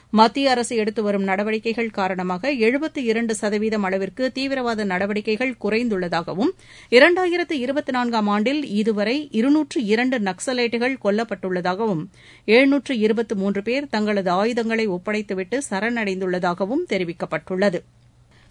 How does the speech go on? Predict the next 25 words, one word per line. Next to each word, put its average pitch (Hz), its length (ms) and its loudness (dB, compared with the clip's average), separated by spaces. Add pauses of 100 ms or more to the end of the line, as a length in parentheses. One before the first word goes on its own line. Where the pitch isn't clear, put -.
(160)
சுயசார்பை 339 640 4
அடைய 240 440 2
உள்நாட்டிலேயே 311 760 0
பாதுகாப்பு 269 520 0
தளவாடங்கள் 226 680 0
தயாரிப்பு 220 600 2
மற்றும் 233 340 0
புதிய 285 300 -2
கண்டுபிடிப்புகள் 226 760 0
குறித்த 214 500 -4
டெஃப் 233 320 -2
கனெக்ட் 220 400 -4
நான்கை 208 580 0
புதுதில்லியில் 269 640 -2
இன்று 214 340 0
பாதுகாப்புத்துறை 226 680 -2
அமைச்சர் 208 400 -4
திரு 190 200 -2
ராஜ்நாத் 190 380 0
சிங் 330 280 -4
தொடங்கி 185 300 -2
வைக்கிறார். 175 460 -4 (500)
தில்லி 302 280 6
கண்டோன்மென்ட்டில் 277 640 2
உள்ள 233 400 2